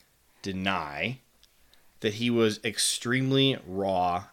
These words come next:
and needed a lot of development. And so he's supposed to be the answer to, we, we need a wide receiver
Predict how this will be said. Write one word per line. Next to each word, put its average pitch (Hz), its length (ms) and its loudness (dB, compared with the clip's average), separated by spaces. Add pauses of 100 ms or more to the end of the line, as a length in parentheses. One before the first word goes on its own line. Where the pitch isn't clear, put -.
and 101 140 -4
needed 101 280 -2
a 92 40 -6
lot 90 360 0
of 87 160 -8
development. 82 640 -10 (1800)
And 101 220 -2
so 101 640 0
he's 101 360 -6
supposed 101 380 -4
to - 60 -12
be 98 160 -6
the 92 220 -4
answer 101 440 -6 (800)
to, 104 720 0 (1080)
we, 95 220 -8 (160)
we 104 260 -6
need 104 280 0
a 95 200 -4
wide 90 320 -4
receiver 87 440 -6